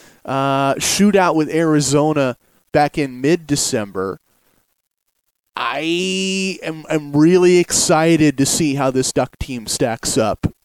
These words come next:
If you go two and oh, wow, you're the class of the conference. If you split,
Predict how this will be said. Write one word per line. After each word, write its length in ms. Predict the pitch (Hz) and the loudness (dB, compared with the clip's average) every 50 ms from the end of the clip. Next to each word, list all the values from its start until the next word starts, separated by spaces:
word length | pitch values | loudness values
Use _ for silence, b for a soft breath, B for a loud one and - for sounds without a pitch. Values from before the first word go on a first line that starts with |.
| _ _ - | _ _ -18
If 260 | - 131 170 156 160 | -6 -4 -4 -2 0
you 80 | 151 139 | 0 0
go 220 | 127 156 160 160 | 2 4 4 4
two 380 | - - - 202 202 214 220 220 | 2 2 2 4 4 4 4 4
and 100 | 214 220 | 4 4
oh, 360 | 220 233 254 285 330 339 b b b b b b _ | 4 4 4 4 4 2 b b b b b b _
wow, 640 | - 113 117 120 135 139 139 120 120 90 90 - - - | -14 -6 -2 0 0 0 0 -2 -4 -6 -6 -8 -8 -4
you're 160 | 143 139 147 | -2 0 0
the 80 | 123 135 | 0 -2
class 400 | - - 147 131 123 123 - - | -2 -2 0 0 0 -2 -2 -4
of 60 | 135 | -6
the 60 | - | -8
conference. 600 | - - 170 170 151 - - 127 113 107 - - B B B B B B B B | -4 -2 -2 0 0 -2 -4 -6 -6 -4 -6 -8 B B B B B B B B
If 240 | 156 156 - - 151 | 0 0 0 0 0
you 100 | 143 131 | 0 0
split, 640 | - - - - - - 170 190 208 233 247 - | 0 -2 -4 -4 -2 0 2 4 4 4 2 0